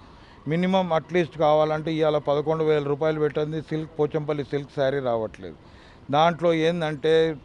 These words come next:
ప్రత్యేకత, దారం మీద ఒక, ఒక సైకిల్ ట్యూబ్ లాంటిది దారాలు కట్టేసి సిల్క్ మీద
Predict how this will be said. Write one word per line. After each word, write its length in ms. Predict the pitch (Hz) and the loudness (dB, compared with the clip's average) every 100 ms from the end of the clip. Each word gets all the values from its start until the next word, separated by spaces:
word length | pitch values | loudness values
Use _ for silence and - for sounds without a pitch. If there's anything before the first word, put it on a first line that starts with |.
| - | -10
ప్రత్యేకత, 680 | 139 135 156 139 123 127 131 - - - - - | -8 -2 0 0 2 0 0 -6 -20 -20 -20 -2
దారం 520 | 123 147 185 214 208 | 6 10 10 10 8
మీద 160 | 208 196 | 6 4
ఒక, 500 | 180 170 147 - 156 | 2 2 0 0 2
ఒక 340 | 135 135 151 | 2 2 0
సైకిల్ 400 | 131 151 156 175 | 2 2 2 0
ట్యూబ్ 260 | 156 170 160 | 0 0 2
లాంటిది 440 | 160 160 151 170 | 0 0 -4 -4
దారాలు 500 | 151 147 151 160 156 | 2 4 6 4 2
కట్టేసి 500 | 143 143 135 139 139 | 0 -2 0 -2 -2
సిల్క్ 300 | 127 139 135 | -6 -6 -4
మీద 400 | 143 135 117 120 | -4 -2 -2 -4